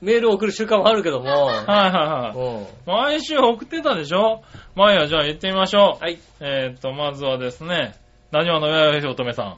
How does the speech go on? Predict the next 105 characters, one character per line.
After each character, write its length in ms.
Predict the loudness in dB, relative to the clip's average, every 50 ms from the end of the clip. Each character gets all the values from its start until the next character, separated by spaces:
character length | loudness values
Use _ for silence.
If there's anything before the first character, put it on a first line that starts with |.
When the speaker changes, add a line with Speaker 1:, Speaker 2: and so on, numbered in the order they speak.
| -14
Speaker 1:
う 40 | -14 -12
ん。 200 | -10 -10 -12 -12 -16 -20 -12 -6
Speaker 2:
は 340 | -4 -2 -2 -2 -4 -6 -12
い。 40 | -16 _ _ _ _ _ -10 -8
え 60 | -6
ー、 40 | -2
さ 120 | 0 2
あ 40 | 2
ど 60 | 2 0
っ 40 |
ち 80 | 0 0
の 100 | 0 2
コ 140 | 2 2 4
ー 40 | 4
ナ 260 | 4 4 2 2 -2
ー？ 40 | -6
Speaker 1:
う 20 |
ん。 180 | -12 -12 -14 -12 -6
Speaker 2:
と 120 | -4 -2 0
こ 100 | 0 0
ろ 80 | 0
て 200 | 0 0 0 0
ん、 100 | 0 -2
黒 220 | -4 -4 -2 -2 -2
蜜 260 | -2 -4 -4 -2 -2
を 120 | 0 2
わ 160 | 4 2 2
す、 200 | 2 0 0 0
ど 120 | 2 0 0
っ 60 | 0
ち？ 260 | -2 -2 -4 -4 -4 -8
Speaker 1:
は 80 | -10
い。 100 | -12 -12 -14 _ _ _ _
Speaker 2:
あ 140 | -2 2 4
れ？ 160 | 4 4 4
ラ 160 | 2 2 0
ン 80 | 0 -2
チ 100 | -4 -4
パ 120 | -2 -2
ッ 60 | -2 -2
ク 100 | 0 0
を 80 | 2
焼 160 | 2 2 0 2
く 60 | 4
か 80 | 4
焼 160 | 4 4 4 4
か 40 |
な 120 | 4 2 4
い 40 | 4
か 100 | 2 0
っ 80 | 0
て 80 | -2 -8
言 60 | -6
っ 40 | -2
て 60 | 0
な 100 | 2 4
か 60 | 4
っ 20 | 4
た 60 | 2
っ 80 | 0 0
け？ 260 | 0 0 0 0 -4 _ -20 -20 -14
Speaker 1:
言 80 | -10 -4
っ 20 |
て 60 | 2
た。 0 |
Speaker 2:
ほ 80 | 4 6
ら 140 | 6 6 6
ほ 60 | 4 4
ら。 440 | 6 6 6 6 6 4 2 0 -4 -4 -2
Speaker 1:
言 120 | -2 -2 -2
っ 40 |
た 200 | -2 0 0 0
ん 60 | 0 0
だ 60 | -2
よ、 60 | -6
や 40 | -6
っ 40 | -4
ぱ 80 | -2 0
り 40 |
ね。 40 | 2
Speaker 2:
ほ 0 |
ら。 100 | 4 4
Speaker 1:
や 600 | 4 6 6 6 4 4 4 2 0 -2 -4 -6
っ 20 | -6
ぱ 160 | -4 -2 -2 -2
り 80 | -2 -2
ね、 40 | -4 -4 -2 -4 -4 -6 -6 -8 -8 -8 -10
言 100 | -10 -12
っ 40 | -10
た 200 | -6 -4 -4 -4
ん 100 | -4 -6
だ 80 | -12
ね。 80 | -12 -12 -10 -6
Speaker 2:
ほ 120 | -6 -4 -2
ら。 480 | -2 0 0 0 2 0 0 -2 -2 -4
Speaker 1:
ラ 80 | -4
ン 40 | -6
チ 80 | -6 -6
パ 140 | -4 -2
ッ 60 | -2 -4
ク 120 | -4 -8
な 80 | -10 -10
ん 100 | -10 -12
だ 120 | -16 -16
ね。 200 | -16 -16 -16 -18